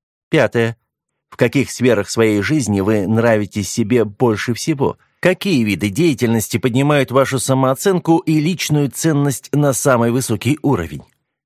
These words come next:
Как делать ещё больше таких вещей, которые получаются у вас лучше всего? Шестое. Вы очень хороший человек и, начиная с этого дня,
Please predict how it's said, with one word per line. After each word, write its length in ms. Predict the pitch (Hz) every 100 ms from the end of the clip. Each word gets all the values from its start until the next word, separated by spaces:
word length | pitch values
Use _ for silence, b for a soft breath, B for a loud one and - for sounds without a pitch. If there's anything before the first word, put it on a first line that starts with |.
| _
Как 300 | 180 160 104
делать 440 | 95 123 107 107 -
ещё 420 | 127 123 - 127
больше 360 | 117 98 -
таких 340 | 80 92 110 -
вещей, 440 | 127 - 196 156 B B
которые 400 | - 143 - 156
получаются 760 | 135 139 143 - 143 123 - 131
у 220 | - 135
вас 300 | 123 120 - -
лучше 380 | 117 113 - 98
всего? 380 | - 117 87 _ _ _ _ _ _ -
Шестое. 560 | - 170 98 78 - _ _ _ _ _ _
Вы 240 | 113 170 -
очень 340 | 156 156 143 127
хороший 460 | 147 131 113 123
человек 520 | 92 117 104 147 156
и, 220 | 87 85 78
начиная 440 | 87 104 107 101
с 80 | 117
этого 300 | 104 113 117
дня, 280 | 147 185